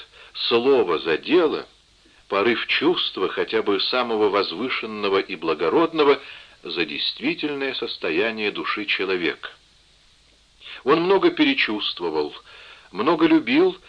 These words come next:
и по опыту знает, как непродолжительны все чувства, все привязанности.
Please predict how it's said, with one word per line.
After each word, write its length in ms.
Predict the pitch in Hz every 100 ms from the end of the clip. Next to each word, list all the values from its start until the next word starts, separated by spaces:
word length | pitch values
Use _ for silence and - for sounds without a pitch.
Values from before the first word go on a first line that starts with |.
| - - _ _
и 120 | 123
по 120 | 151 143
опыту 480 | 139 160 151 147
знает, 400 | 117 117 147 151
как 240 | 151 139 135
непродолжительны 1000 | 127 127 120 120 107 151 185 151 127 98
все 240 | - 95
чувства, 600 | - 87 76 - - 55 - - - -
все 200 | - 101
привязанности. 880 | - 95 87 71 64 - - - -